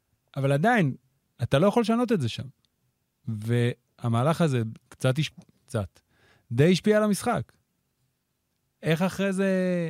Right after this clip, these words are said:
אתה, אתה מצליח להתמודד עם זה? גם ברמת לא לגרום לשופט,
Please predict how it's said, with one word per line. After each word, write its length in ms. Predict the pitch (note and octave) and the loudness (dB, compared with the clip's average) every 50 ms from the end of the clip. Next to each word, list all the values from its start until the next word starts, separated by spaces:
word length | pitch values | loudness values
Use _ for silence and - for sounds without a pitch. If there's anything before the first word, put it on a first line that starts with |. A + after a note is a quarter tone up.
| - D#3 | -6 -8
אתה, 160 | C3+ - - C#3 C#3 - - B2 | -6 -6 -4 -4 -6 -6 -6 -6
אתה 140 | - - | -4 -2
מצליח 580 | B2+ B2 A#2+ - - D#3+ F3 F#3 F3 - - - _ _ _ _ _ _ _ _ _ _ _ _ _ _ _ _ _ _ _ _ _ _ _ _ _ - | -2 -2 -4 -4 -2 0 0 0 0 -2 -6 -16 _ _ _ _ _ _ _ _ _ _ _ _ _ _ _ _ _ _ _ _ _ _ _ _ _ -2
להתמודד 500 | C3 C#3 C3+ - C#3 C#3 D#3 G#3+ C4+ D4 | 0 0 0 0 0 0 0 0 0 0
עם 100 | C4 D#3+ | -2 -4
זה? 80 | A2 - - - _ _ _ _ _ _ _ _ - C3+ | -4 -8 -12 -20 _ _ _ _ _ _ _ _ -14 -6
גם 280 | A#2+ B2 C#3+ D#3+ F3+ F#3 | -2 0 2 2 2 2
ברמת 540 | E3+ F3 D#3+ D#3 D3+ D#3+ E3 D#3+ - - - _ _ _ _ _ _ - | 0 0 0 0 0 2 0 0 -2 -4 -10 _ _ _ _ _ _ -4
לא 320 | A#2 A#2+ B2+ C#3 D3+ E3+ | -2 2 4 4 4 4
לגרום 400 | E3 E3 C#3 B2+ C#3 D3 D3+ D3+ | 2 0 0 0 0 0 2 2
לשופט, 520 | C#3+ C3 - - B2 - - C3+ C3 B2 | 0 0 0 -2 -2 -2 0 0 0 0